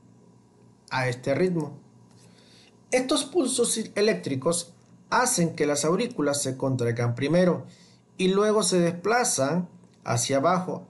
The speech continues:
hasta llegar al nódulo auriculoventricular, que actúa como una especie de repetidor. Desde ahí nuevamente la señal eléctrica pasa a los ventrículos derecho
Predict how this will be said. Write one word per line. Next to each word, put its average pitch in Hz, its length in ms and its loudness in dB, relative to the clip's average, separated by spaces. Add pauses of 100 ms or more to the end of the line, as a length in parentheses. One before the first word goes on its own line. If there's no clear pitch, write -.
hasta 160 340 -2
llegar 131 320 0
al 139 200 0
nódulo 139 560 -2 (960)
auriculoventricular, 143 2000 0 (560)
que 185 160 2
actúa 180 720 2
como 151 260 -2
una 160 160 0
especie 156 680 0
de 127 140 0
repetidor. 113 640 -6 (720)
Desde 117 260 -2
ahí 123 200 2
nuevamente 180 640 2
la 160 120 2
señal 135 300 -2
eléctrica 165 720 -2
pasa 156 420 2
a - 20 2
los 147 160 0
ventrículos 180 800 0 (500)
derecho 151 760 0